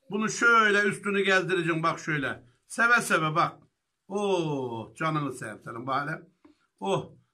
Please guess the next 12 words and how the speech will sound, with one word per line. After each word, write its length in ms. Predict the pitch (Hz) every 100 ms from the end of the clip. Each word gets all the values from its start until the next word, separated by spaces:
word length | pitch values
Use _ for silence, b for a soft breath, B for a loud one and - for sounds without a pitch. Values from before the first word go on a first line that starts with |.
| -
bu 160 | 208 180
bademli 560 | 220 220 233 233 247
şeker 360 | - 196 185 165
gibi 260 | 156 165
bak 180 | 185 190
şöyle 760 | - 180 175 165 156 151 147 143
bu. 360 | 170 220 - _ _ _ _ -
Azıcık 600 | 196 226 254 214 202 185
ben 380 | 214 240 - 151
pul 220 | 196 214
biber 220 | 196 202
atacağım. 720 | 180 - 139 127 120 117 -